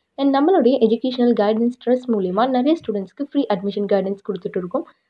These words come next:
So, நீங்க வந்து ஆர்ட்ஸ் காலேஜ்ல ஜாயின் பண்ணணும் அப்படின்னு நினைச்சாலும் சரி, இன்ஜினியரிங் காலேஜஸ், பேராமெடிக்கல் கோர்சஸ் and அப்ராட்ல இருக்க லோ பட்ஜெட் எம் பி பி எஸ் காலேஜஸ்ல படிக்கணும் அப்படின்னு நினைச்சாலும், ஸ்க்ரீன்ல ஸ்க்ரோல் ஆயிட்டு இருக்க நம்பருக்கு நீங்க கால் பண்ணலாம்.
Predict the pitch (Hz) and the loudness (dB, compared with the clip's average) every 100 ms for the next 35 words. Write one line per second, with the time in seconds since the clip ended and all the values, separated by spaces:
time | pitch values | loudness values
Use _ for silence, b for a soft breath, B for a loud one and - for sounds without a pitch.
0 | _ 285 320 330 240 202 - 202 202 - | _ 0 4 6 4 2 0 -2 -4 -2
1 | 233 214 220 214 196 202 196 202 226 202 | 0 2 0 0 -4 -4 -4 -4 -2 -2
2 | 180 196 190 180 190 190 - 240 339 214 | -4 -4 -6 -6 -6 -6 -8 -8 -2 0
3 | 202 202 208 214 202 190 190 285 - 196 | 0 0 -2 -2 -2 -2 -2 -4 -4 -10
4 | 185 208 202 185 202 196 196 196 240 330 | -4 -4 -4 -2 0 0 0 -2 -2 -2
5 | B B - 247 240 262 311 277 240 254 | B B -2 2 4 6 4 4 2 4
6 | 254 269 226 220 214 196 208 208 208 202 | 4 4 0 -2 -4 -2 4 4 4 -4
7 | 190 190 - 202 190 190 214 220 185 175 | -4 -6 -6 -6 -4 -2 -2 0 0 0
8 | 185 185 180 185 185 - b b _ _ | -4 -6 -10 -6 -4 -4 b b _ _
9 | 339 359 - - 190 185 180 185 185 196 | 4 6 2 0 -2 -2 -2 -4 -4 0
10 | 262 294 254 254 190 - 180 180 180 180 | 2 2 2 0 -2 -4 -6 -6 -6 -6
11 | 330 | -6